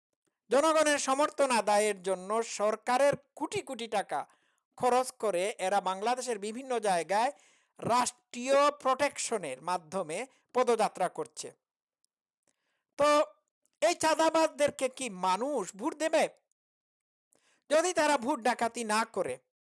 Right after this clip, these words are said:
আর নিরপেক্ষ নির্বাচন হয়, তাহলে জনগণ তাদেরকে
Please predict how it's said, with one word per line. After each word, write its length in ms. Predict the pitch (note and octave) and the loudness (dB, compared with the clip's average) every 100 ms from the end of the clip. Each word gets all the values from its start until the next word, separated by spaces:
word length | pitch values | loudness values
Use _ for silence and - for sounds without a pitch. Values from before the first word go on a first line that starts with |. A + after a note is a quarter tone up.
| _ _ _ _ _ | _ _ _ _ _
আর 120 | B3 | -4
নিরপেক্ষ 420 | D#4 D#4 D#4+ D4+ C4+ | 0 2 2 2 0
নির্বাচন 600 | B3+ G#3 F#3+ F3+ G3 D#3 | 0 0 0 0 -4 -6
হয়, 220 | C#3 B2+ _ _ _ | -8 -8 _ _ _
তাহলে 220 | C#4 C4 | 0 2
জনগণ 640 | A3 G3+ F#3 A3+ A#3+ D#3+ G#3 _ _ _ - | 2 2 2 4 4 2 -4 _ _ _ -2
তাদেরকে 400 | G3 A#3+ B3+ | 0 0 0